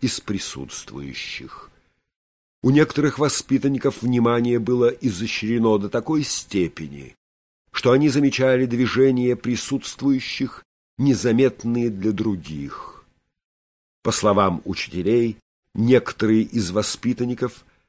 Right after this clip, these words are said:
могли видеть излучение, идущие из головы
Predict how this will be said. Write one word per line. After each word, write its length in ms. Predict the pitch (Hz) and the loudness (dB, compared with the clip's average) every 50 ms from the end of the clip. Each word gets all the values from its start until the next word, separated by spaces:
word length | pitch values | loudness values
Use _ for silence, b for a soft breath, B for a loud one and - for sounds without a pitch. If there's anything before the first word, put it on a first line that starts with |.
| _ _ - | _ _ -2
могли 720 | 104 120 135 120 90 107 113 123 143 147 147 143 131 - - | 2 4 4 4 4 2 0 2 2 2 2 0 -2 -4 -6
видеть 680 | 107 95 95 127 139 120 104 123 113 - - - - - | -8 -2 0 0 0 0 -2 -4 -4 -4 -8 -8 -4 -2
излучение, 1120 | 147 123 104 110 113 120 120 - - - 113 117 120 120 117 113 113 113 117 117 120 123 - _ _ _ _ _ _ _ _ | -2 -2 -2 0 0 0 0 0 0 0 2 4 4 6 4 4 2 2 0 -2 -4 -6 -12 _ _ _ _ _ _ _ _
идущие 720 | - 127 104 107 127 135 127 - - - - 131 131 143 | -2 0 2 2 0 0 0 -4 -6 -2 0 2 2 2
из 260 | 139 143 131 95 104 | 2 0 -2 -2 0
головы 420 | 98 123 123 123 117 120 131 131 | 2 4 4 4 4 4 2 0